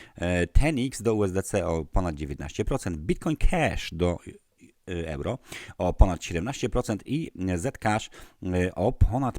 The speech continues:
e, prawie szesnaście procent, tak naprawdę piętnaście dziewięćdziesiąt do U S D C. O Zcashu jeszcze będzie, e, parę, e, słów później. Najbardziej spadkowe w ciągu ostatnich dwudziestu czterech godzin to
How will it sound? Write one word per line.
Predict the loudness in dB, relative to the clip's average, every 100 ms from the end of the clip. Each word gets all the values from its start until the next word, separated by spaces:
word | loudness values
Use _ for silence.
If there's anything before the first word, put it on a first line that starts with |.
| -4 -4
e, | 4
prawie | 4 4 0
szesnaście | -2 -4 -4 -4 -2
procent, | -2 -2 -4
tak | -6
naprawdę | -4 -2 -4
piętnaście | -4 -6 -6 -6 -6 -6
dziewięćdziesiąt | -6 -2 -2 -2 -6 -10 -16 -6
do | 0 0
U | 2 2
S | 2 2
D | -2 -4 -6 -16 -10 -4 -2 -2
C. | -2 -4 -2
O | -2
Zcashu | -2 -6 -8 -4 0
jeszcze | 0 0 -4
będzie, | -6 -6 -4 -6 -6 -12 -18 -20 -20 -20 -20 -20 -10
e, | -8
parę, | -6 -6 -8 -12 -20 -14
e, | -4 0 2 0
słów | 0 -4 -4 -8 _
później. | 10 10 8 -8 -20 -20 -20 -16 -10 -6
Najbardziej | -2 0 0
spadkowe | -2 0 0 0
w |
ciągu | 2 2
ostatnich | 2 2 2
dwudziestu | 4 4
czterech | 2 2 2
godzin | 2 2 0
to | -2 -4